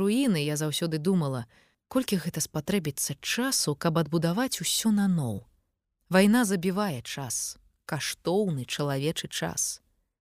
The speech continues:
Я добра запомніла, што кожны мост тата будаваў некалькі гадоў. Начамі сядзеў над чарцяжамі, нават у выходныя дні. Болей за ўсё на вайне я шкадавала час.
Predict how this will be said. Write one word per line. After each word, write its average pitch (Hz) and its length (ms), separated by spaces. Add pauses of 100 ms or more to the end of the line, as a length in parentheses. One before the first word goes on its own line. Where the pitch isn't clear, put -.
(200)
Я 180 160
добра 175 240
запомніла, 165 580
што - 200
кожны 160 400
мост 214 440 (560)
тата 247 240
будаваў 185 400
некалькі 180 480
гадоў. 156 440 (600)
Начамі 185 400
сядзеў 175 480 (340)
над 156 180
чарцяжамі, 165 880 (100)
нават 190 300
у 233 100
выходныя 214 480
дні. 151 320 (520)
Болей 170 280
за 143 160
ўсё 214 320
на 165 160
вайне 190 320
я 156 80
шкадавала 202 580
час. - 580